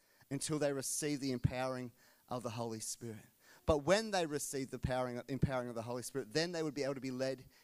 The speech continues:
into all truth. Do you know what he said there? He says, "There are some things I wanna tell you, but you can't bear it now."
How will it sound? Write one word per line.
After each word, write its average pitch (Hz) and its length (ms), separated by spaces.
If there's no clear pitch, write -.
into 123 280
all 123 160
truth. - 540
Do 160 80
you 170 40
know 185 140
what 185 140
he 175 40
said 175 260
there? 185 120
He 175 60
says, 151 320
"There 165 140
are 165 40
some 180 260
things 175 200
I 156 40
wanna 151 200
tell 170 140
you, 156 60
but 151 140
you 156 140
can't 180 340
bear 160 220
it - 100
now." 135 200